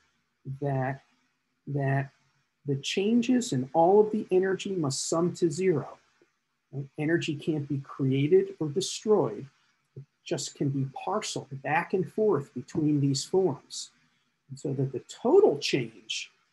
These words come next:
again, given no external forces acting on our system, okay, then, then,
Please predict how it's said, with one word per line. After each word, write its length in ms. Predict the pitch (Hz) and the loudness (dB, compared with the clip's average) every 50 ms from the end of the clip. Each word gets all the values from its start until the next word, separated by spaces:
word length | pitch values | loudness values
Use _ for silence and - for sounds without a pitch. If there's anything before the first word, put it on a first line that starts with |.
| _ _ _ _ _ - | _ _ _ _ _ -10
again, 380 | 139 127 165 160 151 151 143 | -8 -4 -2 -2 -2 -2 0
given 420 | 135 165 170 156 160 143 135 139 139 | 2 2 2 4 4 2 4 4 4
no 500 | 143 151 160 180 185 196 403 403 403 403 | 4 4 4 4 4 6 6 6 6 4
external 720 | 403 403 - - - - - - 381 381 381 381 392 381 | 2 -6 -6 -6 -8 -6 -2 0 0 2 2 2 0 0
forces 760 | 185 - - - 196 202 208 202 - - - - - - - - - | -2 -4 -4 -4 -2 -2 -2 -2 -6 -12 -12 -14 -16 -18 -14 -10 -8
acting 480 | 139 135 139 139 - 151 143 143 143 | -6 -6 -6 -4 -2 -2 0 0 0
on 160 | 139 139 139 135 | -2 -2 -2 -2
our 160 | 131 127 120 | -4 -6 -8
system, 640 | - - - 196 196 202 - - 110 - - - _ _ _ _ _ _ _ _ _ _ _ _ _ _ - 117 | -6 0 2 2 2 2 -2 -12 -16 -18 -20 -20 _ _ _ _ _ _ _ _ _ _ _ _ _ _ -20 -20
okay, 380 | 113 - - 120 - 139 180 240 - _ _ _ _ _ _ _ _ _ - | -18 -14 -14 -14 -10 -10 -10 -10 -12 _ _ _ _ _ _ _ _ _ -12
then, 560 | 139 127 147 143 143 143 143 143 143 139 139 - _ _ _ _ _ _ _ _ _ _ _ - - | -8 -4 -4 -2 0 0 0 2 0 0 -2 -6 _ _ _ _ _ _ _ _ _ _ _ -20 -20
then, 540 | - 131 147 156 151 147 147 147 147 139 143 | -12 -6 -2 0 2 2 2 2 0 -2 -6